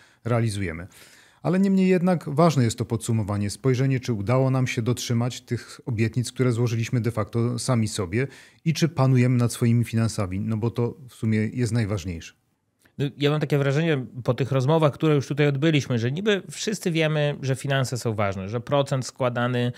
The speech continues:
Speaker 2: robi cudowne rzeczy, jeśli damy mu naprawdę czas. Że nasz system emerytalny, no może nie wszyscy wiemy, że jest wymyślony sto lat temu i wtedy był super, ale w dzisiejszych czasach, no, nie jest adekwatny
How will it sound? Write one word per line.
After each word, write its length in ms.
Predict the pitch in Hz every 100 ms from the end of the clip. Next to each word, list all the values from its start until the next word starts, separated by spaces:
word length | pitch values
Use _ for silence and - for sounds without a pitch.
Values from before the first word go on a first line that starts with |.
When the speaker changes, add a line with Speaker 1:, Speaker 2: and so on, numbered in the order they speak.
| - - _
Speaker 2:
robi 260 | 139 131 135
cudowne 480 | - 147 139 135
rzeczy, 280 | 127 127 139
jeśli 260 | 123 120 127
damy 300 | 120 123 123
mu 120 | 123
naprawdę 540 | 120 113 113 104 104
czas. 380 | - 104 87 -
Że 140 | 113 127
nasz 180 | 143 -
system 320 | 151 - 151
emerytalny, 680 | 143 139 143 143 147 147 143 - -
no 60 | 208
może 140 | 165
nie 80 | 156
wszyscy 260 | 202 -
wiemy, 240 | 135 123 117
że 80 | 120
jest 120 | 117
wymyślony 440 | 127 123 131 127
sto 160 | 120 127
lat 180 | 120 -
temu 280 | 170 135
i 100 | 117
wtedy 280 | 110 127 123
był 140 | 117 120
super, 320 | 175 175 160
ale 280 | 151 139 135
w 100 | 135
dzisiejszych 520 | 139 156 151 156 135
czasach, 320 | 147 139 139
no, 80 | 143
nie 200 | 156 156
jest 180 | 143 147
adekwatny 600 | 139 131 131 127 131